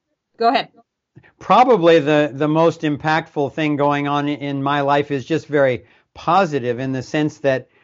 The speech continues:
Speaker 2: we're so thrilled that almost two million people have seen the movie, and so many people are creating, uh, these screenings and creating local Thrive groups and so forth, that fundamentally we're, we're gratified that our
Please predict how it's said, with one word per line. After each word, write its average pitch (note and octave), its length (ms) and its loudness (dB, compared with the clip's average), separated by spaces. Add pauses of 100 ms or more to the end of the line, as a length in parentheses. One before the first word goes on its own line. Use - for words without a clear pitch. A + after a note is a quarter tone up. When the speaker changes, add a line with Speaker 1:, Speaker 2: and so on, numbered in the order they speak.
(260)
Speaker 2:
we're D3 160 0
so G3 400 0
thrilled D3+ 500 2
that C3 120 0
almost D3 320 -2
two E3+ 140 -10
million D3 340 -2
people C#3 320 -4
have B2 180 -4
seen D#3+ 360 -4
the D3+ 80 0
movie, D3 400 0
and C#3+ 140 -2
so C#3+ 120 -4
many C#3+ 220 -2
people C#3+ 320 -2
are B2+ 100 0
creating, C3+ 640 -2 (480)
uh, B2 340 0 (140)
these C3+ 300 -2
screenings D3 640 0
and A#2 360 -6
creating D3 480 0
local C#3+ 300 0
Thrive C#3 460 -2
groups D3 320 0
and C3 100 -4
so C#3 180 -2
forth, C3 320 -2 (440)
that C#3+ 200 0
fundamentally F3+ 640 0
we're, D3 440 2
we're C#3+ 160 -2
gratified D3+ 800 0
that C3+ 140 0
our C3+ 280 2